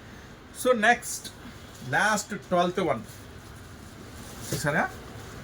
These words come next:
మొత్తం కూడా చాలా డిఫరెంట్గా ఉంది కదా, మొత్తం కాంబినేషన్స్. ఇది కంప్లీట్గా with లైనింగ్తో వస్తుందండి, సూపర్గా ఉంటుంది. త్రీ పీస్ సెట్స్, టాప్, దుపట్టా, ప్యాంటు మొత్తం వస్తుంది. ఈ రోజు స్పెషల్ ఆఫర్ మూడు వందల తొంభై తొమ్మిది రూపాయలు మాత్రమే. So, ఓకే. ఇంకా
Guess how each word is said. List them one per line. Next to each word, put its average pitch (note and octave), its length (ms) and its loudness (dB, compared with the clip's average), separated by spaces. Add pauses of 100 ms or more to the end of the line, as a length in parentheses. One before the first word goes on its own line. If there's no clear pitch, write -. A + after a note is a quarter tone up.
(320)
మొత్తం C#3+ 460 2
కూడా A#2+ 140 4 (140)
చాలా C3+ 240 4 (100)
డిఫరెంట్గా C3+ 440 4
ఉంది G2+ 160 4
కదా, F#3 120 6 (180)
మొత్తం - 240 0 (100)
కాంబినేషన్స్. B2+ 560 6 (420)
ఇది F#3+ 100 8 (120)
కంప్లీట్గా B3+ 500 8
with G#3+ 240 4
లైనింగ్తో G#3+ 440 8
వస్తుందండి, G#3+ 380 4 (120)
సూపర్గా G#3+ 460 4
ఉంటుంది. G#3 360 2
త్రీ F#3+ 200 4
పీస్ G3+ 160 -2
సెట్స్, G3+ 200 0 (140)
టాప్, F3+ 320 8 (200)
దుపట్టా, F3 460 2 (140)
ప్యాంటు D#3+ 340 6 (160)
మొత్తం E3 340 4
వస్తుంది. G3 300 0 (140)
ఈ D#3 100 2
రోజు E3 180 0 (100)
స్పెషల్ C#3+ 320 2
ఆఫర్ C#3+ 280 -2
మూడు B2+ 180 0
వందల C3 200 2 (120)
తొంభై G#2 240 -4
తొమ్మిది A#2 260 0
రూపాయలు F#2+ 280 -4 (100)
మాత్రమే. B2+ 340 2 (520)
So, D4+ 100 10 (160)
ఓకే. C4 200 8 (840)
ఇంకా C4+ 160 8